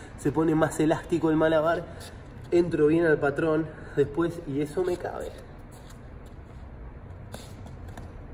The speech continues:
Ahí se me volvió a bajar el de arriba, pero más o menos va entrando y es una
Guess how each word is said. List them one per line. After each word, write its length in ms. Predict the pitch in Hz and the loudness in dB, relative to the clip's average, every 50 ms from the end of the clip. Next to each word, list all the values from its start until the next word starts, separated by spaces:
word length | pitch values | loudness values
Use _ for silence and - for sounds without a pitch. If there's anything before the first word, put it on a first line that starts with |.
| - - - - - - - - - - - - - - - - - - - - - - - - - - - - - - - - - - - - - - - - - - | -16 -16 -16 -16 -16 -16 -16 -16 -16 -16 -16 -16 -16 -18 -18 -16 -16 -16 -16 -16 -16 -14 -14 -14 -14 -14 -14 -14 -14 -14 -14 -14 -14 -14 -16 -16 -16 -16 -16 -16 -14 -10
Ahí 120 | - 127 143 | -8 -8 -8
se 180 | 143 - 147 131 | -4 -2 0 0
me 100 | 131 123 | 0 0
volvió 440 | 117 117 113 120 123 139 170 180 180 | 0 0 0 0 0 2 2 2 4
a 40 | |
bajar 540 | 165 151 143 - - 190 175 160 160 170 156 - - - - - - - | 2 2 0 0 2 4 4 4 4 2 -2 -4 -10 -14 -14 -10 -4 0
el 180 | 143 127 127 | 0 2 4
de 80 | 127 120 | 4 4
arriba, 340 | 113 101 101 98 104 104 - - - - - - - - - - | 4 2 0 -4 -4 -4 -6 -6 -10 -14 -14 -14 -14 -14 0 6
pero 180 | 202 196 202 | 6 8 8
más 220 | 196 196 190 196 - | 8 8 6 6 6
o 60 | 185 | 4
menos 340 | 180 180 180 185 180 - - | 6 6 6 6 4 2 2
va 200 | 165 156 151 151 | 4 6 6 8
entrando 520 | 151 143 160 156 156 156 160 160 160 147 139 - - - 147 | 6 6 8 8 8 8 8 6 6 4 2 -2 -6 -2 0
y 80 | 143 | 0
es 120 | 131 - - | 0 2 2
una 280 | 143 143 135 123 - | 4 6 6 4 4